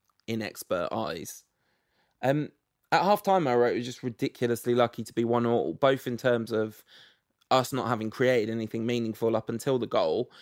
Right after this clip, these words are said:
but also in terms of the fact that they, like, they didn't have any big chances in inverted commas, but they were a whisker away from a lot of big chances." And, and, and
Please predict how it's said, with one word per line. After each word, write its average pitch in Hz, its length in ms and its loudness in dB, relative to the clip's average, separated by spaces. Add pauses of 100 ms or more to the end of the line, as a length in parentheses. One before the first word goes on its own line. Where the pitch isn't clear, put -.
(260)
but - 80 2
also 120 520 2
in 113 180 -4
terms 113 240 0
of 107 60 -6
the 110 40 -6
fact - 220 0
that 113 140 -4 (640)
they, 127 400 2 (140)
like, 113 400 -2
they 123 180 0
didn't 120 220 -2
have 120 140 -2
any 120 260 -2 (300)
big 135 260 0
chances 131 560 -2
in 113 120 -4
inverted 107 420 0
commas, 110 320 -2
but - 260 0 (220)
they 127 100 2
were 123 220 4
a 123 80 4
whisker 123 540 0
away 113 400 4
from 110 220 -4
a 101 60 -2
lot 113 260 2
of 101 160 -6
big 117 260 -4
chances." 110 500 -8
And, 107 160 -6
and, 127 280 -2
and 135 260 -4